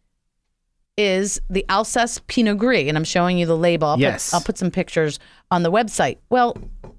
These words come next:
Speaker 1: most of the wines of France are not labeled with the grape name on them.
Speaker 2: Right.
Speaker 1: They're labeled by the region. Like Bordeaux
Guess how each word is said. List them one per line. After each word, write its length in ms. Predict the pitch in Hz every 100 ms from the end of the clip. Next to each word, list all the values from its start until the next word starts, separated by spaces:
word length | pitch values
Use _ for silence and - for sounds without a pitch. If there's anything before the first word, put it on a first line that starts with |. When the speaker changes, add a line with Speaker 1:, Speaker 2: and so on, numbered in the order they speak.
| -
Speaker 1:
most 320 | 254 440 -
of 80 | 302
the 80 | 262
wines 280 | 233 240 202
of 100 | -
France 600 | 233 294 156 135 - -
are 100 | 202
not 260 | 202 240 254
labeled 640 | 196 226 285 196 165 185 226
with 180 | 180 -
the 80 | 165
grape 380 | 151 180 233 165
name 260 | 143 131
on 180 | 101 104
them. 140 | 71 - -
Speaker 2:
Right. 400 | 123 107 - -
Speaker 1:
They're 200 | 180 180
labeled 420 | 196 226 233 202
by 160 | 175 175
the 140 | 156
region. 400 | 156 214 190 127
Like 200 | 139 147
Bordeaux 760 | - 180 170 208 190 143 160